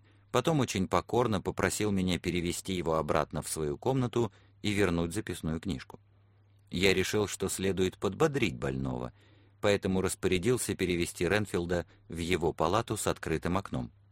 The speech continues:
Он снова рассыпал сахар на подоконнике и наловил целый ворох мух. Он их больше не ест, а собирает в коробку, как и раньше, и уже осматривает все углы комнаты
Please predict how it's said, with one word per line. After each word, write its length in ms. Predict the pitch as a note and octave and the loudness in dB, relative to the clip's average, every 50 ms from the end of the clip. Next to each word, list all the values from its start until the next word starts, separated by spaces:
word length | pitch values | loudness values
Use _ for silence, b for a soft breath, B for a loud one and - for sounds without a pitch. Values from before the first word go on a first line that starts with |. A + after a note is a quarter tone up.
| - - _ _ _ _ - _ _ - _ - - _ - - | -20 -20 _ _ _ _ -20 _ _ -20 _ -20 -20 _ -8 -2
Он 200 | - A#2+ B2+ B2 | 2 4 4 4
снова 540 | - - - - G#2+ G#2 F#2+ E2+ D2+ D2+ D#2 | 4 2 2 2 4 6 6 6 4 4 4
рассыпал 580 | D#2+ E2 D#2+ - - - F2+ E2 - E2 D#2 D#2 | 2 2 2 0 0 2 0 2 2 2 0 0
сахар 460 | - - - D#2+ - - - D2 D2 | 0 2 2 2 2 0 -2 -4 -2
на 120 | D2+ C2+ | -4 -4
подоконнике 880 | - - - C#3+ C#3 - - D3 D#3 D3+ D3 C#3+ B2+ - C3+ C3 A#2+ - b b b b b b | -4 -2 0 0 0 0 0 0 2 2 2 0 0 2 0 0 0 -2 b b b b b b
и 100 | b G#2 | b 2
наловил 500 | G2+ F#2 F2 E2+ E2 D#2 D2+ G#2 B2+ C3 | 4 6 6 6 6 4 4 2 0 0
целый 420 | - - - A2 G#2 G#2 G2+ G2 F2+ | 0 0 0 2 2 2 2 0 2
ворох 400 | E2 E2 E2 E2 E2 - - - | 2 4 4 4 2 -2 -4 -4
мух. 380 | D2 C#2 B1+ - - - - - _ _ _ b b b b b b b b b b b b - | -4 -4 -4 -6 -10 -18 -20 -20 _ _ _ b b b b b b b b b b b b 0
Он 180 | B2+ D3 E3 | 2 4 4
их 140 | D#3+ B2 A#2+ | 2 2 2
больше 380 | A#2 C#3 C#3 B2 - - A#2+ A2 | 2 4 4 4 4 2 2 2
не 180 | G#2 G2+ G#2 | 2 2 2
ест, 480 | A2 A#2 C#3+ E3+ C3+ - - - - - b b b b b b b | 0 0 0 0 0 0 -2 -8 -10 -20 b b b b b b b
а 80 | - F#2+ | 0 0
собирает 500 | - - G2+ E2 G#2 G#2+ C#3+ D#3 D3+ - | 2 2 2 4 4 4 4 4 0 -2
в 100 | - - | -4 -6
коробку, 540 | - - C#3+ C#3 B2 F#2 - - - F2 D#2 | -2 0 2 2 2 2 0 -2 -6 -6 -4
как 240 | - G2 F2+ - A2+ | -2 -2 -2 0 0
и 40 | |
раньше, 500 | A2 F#2+ D#2 D2 D2 - - - C#2+ B1+ b b b b b b b b | 2 2 2 2 0 -2 -4 -6 -6 -8 b b b b b b b b
и 100 | b A2 | b 2
уже 260 | A2+ G#2+ G2 A#2 A2 G#2+ | 2 4 4 4 4 4
осматривает 720 | G2+ - - G#2+ G2+ F2+ E2+ - E2 E2+ D#2 D#2+ D#2 - | 4 2 2 2 2 2 2 2 0 0 2 0 0 -2
все 260 | - - - - F2+ E2 | -4 -6 -4 -2 0 0
углы 320 | D#2 D2 D2 D#2 D2+ C#2 | 0 -2 -2 -2 -2 -2
комнаты 600 | - F#2+ A2+ B2+ C3+ C3 C3 B2 - B2+ B2 - | 0 2 2 2 2 0 -2 0 0 0 -2 -2